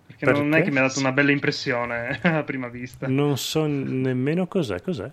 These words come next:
Speaker 1: Eh, in teoria dovrebbe essere tipo, mm, mezzo telefilm e mezzo computer grafica, dove ci sono questi ragazzi che entrano in questo M M O, praticamente devono risolvere co-, fare cose, tipo
Speaker 2: Mm.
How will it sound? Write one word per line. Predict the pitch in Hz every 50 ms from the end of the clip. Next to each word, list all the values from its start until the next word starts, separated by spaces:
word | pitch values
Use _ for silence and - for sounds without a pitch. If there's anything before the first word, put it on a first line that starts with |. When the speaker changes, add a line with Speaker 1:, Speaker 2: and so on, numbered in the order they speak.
| _ _ _ _ _ _ _ _ _ _ _ _ _ _ _ _ _ _ _ _ _ _ - - - - - - -
Speaker 1:
Eh, | - 180 185 185 185 185 180 175 170 165 165 170
in | 170 156 -
teoria | 202 208 226 226
dovrebbe | 180 160 147 143 135 143
essere | 151 - - - 160 156 151 147 147 139 135 135 135
tipo, | 135 147 139 - 143 139 135 131 127
mm, | 127 123 120 120 120 123 - 180 - _ _ _ _ _ _ _ _ _ _ _ - - _ _ _ _ _ _ - - -
mezzo | 156 165 156 165 151
telefilm | - 156 156 156 - 160 160 156 160
e | 156
mezzo | 143 139 135 139 135 131 127 135 139 143 143 139
computer | - 143 139 139 131 - 139 131
grafica, | 127 123 123 123 127 120 - 127 131 131
dove | 123 120 120
ci | 113
sono | - 127 117
questi | - 127 113 - 127 123
ragazzi | 120 123 120 123 123 120 - - - -
che | -
entrano | 120 120 117 120 117
in | 117
questo | 113 123 - - - 127 120 117 117 113 113 113 117 120
M | 127 127 127
M | 131 131 120
O, | 113 113 113
praticamente | - - 113 113 123 117 110 110 110 113 113 123 117 113 110 110 113 110 110 110 107
devono | 113 113 113 113 113
risolvere | 113 117 117 117 113 110 117 113 117 113
co-, | - 117 110 104 110 110 107
fare | - 135 123 120
cose, | 117 - 127 117 117 120 117 120 120 117 113 113 110 110 - - - - - - -
tipo | - 208 175 131
Speaker 2:
Mm. | 110 101 95 92